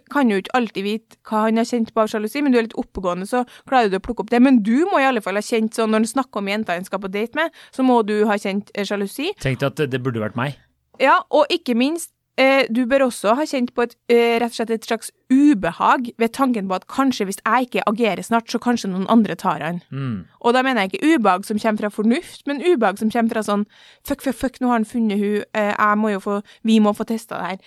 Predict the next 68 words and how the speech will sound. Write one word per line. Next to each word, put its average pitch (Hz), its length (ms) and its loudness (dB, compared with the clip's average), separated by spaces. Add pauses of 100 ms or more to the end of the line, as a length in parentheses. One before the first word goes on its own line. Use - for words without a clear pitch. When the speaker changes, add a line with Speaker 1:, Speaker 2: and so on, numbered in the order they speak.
(140)
Speaker 1:
Hvis 226 240 -2
ingen 277 340 0
av 175 120 -2
de 214 60 0
tingene 175 300 -6
er 170 40 -10
til 196 120 -8
stede, 226 420 0 (300)
så 226 140 0
synes 277 140 2
jeg 170 140 0
jo 175 60 -6
det 185 100 -2
er 226 80 2
helt - 140 -8
koko - 400 -6
at 185 60 -2
dere 233 160 0
skal - 160 -4
sjekke - 300 -8
det. 269 140 -6
Hva 240 120 4
du 247 60 0
Speaker 2:
Ja. 120 60 2
Speaker 1:
skal 359 240 -2
sjekke? - 360 -4 (140)
Skal - 180 0
jeg 247 120 2
og 254 60 0
du, 254 160 -2
skulle 240 240 -2
jeg 202 100 4
og 202 60 -2
du 214 80 0
sjekke, - 580 -6
skal 240 120 0
vi 226 40 4
sjekke - 400 -6
om 180 60 -8
det 196 80 -6
kan 202 120 0
bli 240 160 2
noe? 359 120 -2
Det 294 100 -2
blir 269 140 2
jo 277 100 -2
helt 254 140 0
dødt. - 520 -2 (380)
Speaker 2:
<laughs> - 1200 -4 (1500)
Sorry. 151 340 -8 (380)
Ja, 170 140 4
Speaker 1:
Ja. 269 220 2
Speaker 2:
jeg 170 100 2 (200)
er 170 60 0
helt, 180 160 -2
jeg, 170 200 2
jeg 185 120 4
er 190 80 2
helt 185 140 -2
enig. 151 160 0
Jeg 190 100 2
synes 233 160 -2
alle 156 140 4
de 135 120 2
punktene 135 300 -2
var 151 140 2
veldig 117 200 0
bra. 139 140 2